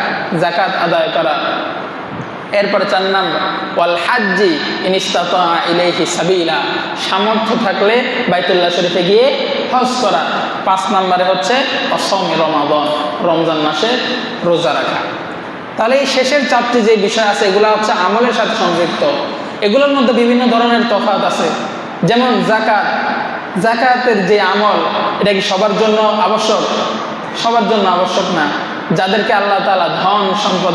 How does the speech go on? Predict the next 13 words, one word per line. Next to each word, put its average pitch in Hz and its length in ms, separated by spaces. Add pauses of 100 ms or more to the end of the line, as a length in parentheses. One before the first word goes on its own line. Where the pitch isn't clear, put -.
দিয়েছেন, 170 360 (420)
তাদের 185 400
জন্য 196 460 (300)
মালের 214 540 (120)
চল্লিশ 254 540
ভাগের 226 280
এক 196 320
ভাগ 196 240
জাকাত 185 360
দেওয়া। 160 200 (420)
তাও 185 320
কি 196 140
প্রতিদিন, 214 720